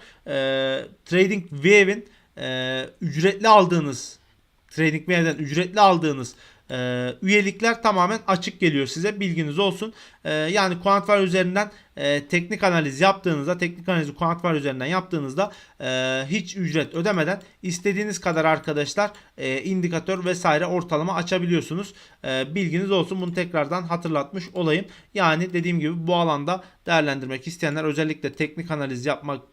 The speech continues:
isteyen, öğrenmek isteyen, e, teknik analizde, e, ücrete takılan arkadaşlar için söyleyeyim. Çünkü TradingView, yani ucuz bir platform değil. Aylık, e, baktığınız zaman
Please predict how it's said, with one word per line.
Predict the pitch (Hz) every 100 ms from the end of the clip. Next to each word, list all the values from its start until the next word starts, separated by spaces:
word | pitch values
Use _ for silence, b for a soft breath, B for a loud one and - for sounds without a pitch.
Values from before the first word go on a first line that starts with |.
| _
isteyen, | - - 131 135
öğrenmek | 135 143 147 151
isteyen, | - 135 131 - B B -
e, | 123 123 120
teknik | 131 170 170
analizde, | 170 147 139 127 123 B B -
e, | 123 123 123 123 123 123 -
ücrete | 151 143 151 202
takılan | 185 175 143 131
arkadaşlar | 123 120 123 - 120
için | 131
söyleyeyim. | 120 180 180
Çünkü | 156 - 147 B B -
TradingView, | 147 147 143 147 143 143 143 131
yani | 117 123 127
ucuz | 147 151 143
bir |
platform | - 156 147 156 151
değil. | 185 185
Aylık, | 131 135 139 - B B -
e, | 123 123 123
baktığınız | 135 - 151 147 135
zaman | 143 156 143